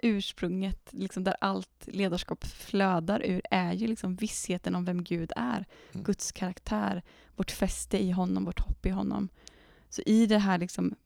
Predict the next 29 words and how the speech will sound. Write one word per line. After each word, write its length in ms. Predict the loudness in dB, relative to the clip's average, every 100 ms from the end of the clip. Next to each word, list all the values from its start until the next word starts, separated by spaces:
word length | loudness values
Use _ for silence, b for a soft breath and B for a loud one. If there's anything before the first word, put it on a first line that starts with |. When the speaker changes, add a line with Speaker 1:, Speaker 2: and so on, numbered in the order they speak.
| _
Speaker 1:
det 140 | 2 6
modiga 500 | 6 6 4 4 4
ledarskapet, 720 | 4 2 -2 -2 -2 0 -2
det 240 | -2 4
överlåtna 500 | 4 4 0 -2 0
ledarskapet, 580 | -2 -2 -4 -4 -6 -4
det 80 | -4
tjänande 520 | 0 2 2 0 -2
ledarskapet, 600 | -2 -4 -6 -6 -6 -6
så 200 | -4 -4 b b b b b b -2
dras 540 | 4 8 8 6 4
ju 60 | 4
allt 340 | 4 2 0
tillbaka 540 | -6 0 2 0 -4 -8
till 240 | -4 -4
att 160 | -4 -8
vi 420 | -6 0 0 0
som 200 | 0 -2
ledare 340 | -2 -4 -6 -8
också 240 | -8 -6
behöver 240 | -2 0 0
ha 280 | -2 -4 -4
mycket 680 | 2 6 6 4 -8 -8
tid 540 | -2 2 2 2 -2 -6 b b
och 240 | b b 0
fördjupning 920 | 2 2 2 0 -2 0 0 -4 -8 _ -2
i 360 | 2 2 0 -2
Guds 260 | -4 -4
närvaro. 560 | -2 -2 -2 -4 -6 -8